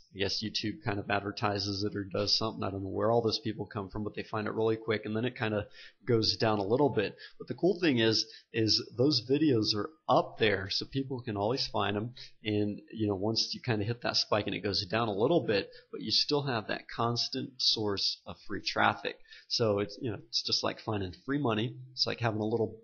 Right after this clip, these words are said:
black box that basically just <laughs> prints money for you. And just imagine what that would do if your site was getting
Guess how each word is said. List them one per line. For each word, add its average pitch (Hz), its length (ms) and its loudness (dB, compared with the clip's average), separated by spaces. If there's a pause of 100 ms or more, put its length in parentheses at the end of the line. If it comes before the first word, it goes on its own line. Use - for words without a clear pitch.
(140)
black 110 320 0
box - 400 0
that - 100 -10 (120)
basically 107 400 0
just 104 240 -6 (240)
<laughs> - 220 -6
prints 120 340 0
money 123 280 2
for 113 260 2
you. 127 200 4 (600)
And 120 440 4 (120)
just 151 220 4
imagine 127 800 6
what 107 180 -2
that 123 180 8
would 113 120 0
do 113 180 -2
if 110 140 -4
your 139 140 0
site 104 400 4 (200)
was 101 360 -2
getting 110 300 0